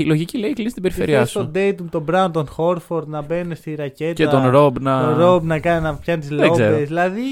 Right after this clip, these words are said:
Speaker 1: Καλά, δεν είναι μια απλή ομάδα να κερδίσει οι Celtics.
Speaker 2: Αυτό βλέπω.
Speaker 1: Δεν είναι μια απλή
Speaker 2: Και,
Speaker 1: ομάδα.
Speaker 2: δηλαδή, εκεί που έχω καταλήξει είναι ότι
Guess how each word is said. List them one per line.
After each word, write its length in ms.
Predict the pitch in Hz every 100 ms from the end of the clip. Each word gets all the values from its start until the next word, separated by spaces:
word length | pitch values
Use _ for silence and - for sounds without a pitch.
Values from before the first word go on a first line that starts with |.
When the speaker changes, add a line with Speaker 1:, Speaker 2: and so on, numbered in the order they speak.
| 269
Speaker 1:
Καλά, 260 | 202 - 302
δεν 120 | 220
είναι 120 | 349
μια 180 | 311 165
απλή 200 | 120 127
ομάδα 280 | 113 104 101
να 80 | 98
κερδίσει 480 | 101 101 95 - 82
οι 100 | 85
Celtics. 180 | 92 -
Speaker 2:
Αυτό 480 | 190 190 - - 254
βλέπω. 420 | 233 262 240 185 -
Speaker 1:
Δεν 100 | -
είναι 80 |
μια 100 | 220
απλή 160 | 196 190
Speaker 2:
Και, 60 | 185
Speaker 1:
ομάδα. 140 | 180
Speaker 2:
δηλαδή, 640 | 175 185 175 220 247 185 - -
εκεί 260 | - 170 220
που 100 | 220
έχω 180 | 240 240
καταλήξει 960 | 226 208 180 160 156 143 - 139 139 156 _
είναι 420 | 170 175 202 220
ότι 720 | 220 202 165 _ 160 147 139